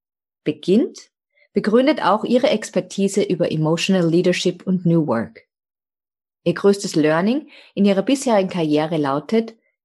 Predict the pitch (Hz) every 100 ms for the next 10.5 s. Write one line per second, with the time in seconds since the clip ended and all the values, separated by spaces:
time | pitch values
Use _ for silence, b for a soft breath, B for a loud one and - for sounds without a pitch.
0 | - 180 - 185 226 226 165 156 165 -
1 | 220 214 117 120 123 127 _ _ _ _
2 | _ _ _ _ 165 175 196 277 - 277
3 | 214 - 180 170 160 175 151 151 151 202
4 | 254 294 - _ - 175 160 151 165 226
5 | 233 - 165 180 - 165 - - 156 170
6 | 196 196 _ _ 165 - - 156 156 -
7 | - 139 139 - 120 - - - - -
8 | _ _ _ _ _ b b b b -
9 | 175 185 262 311 311 202 - 147 165 -
10 | - 214 226 226 _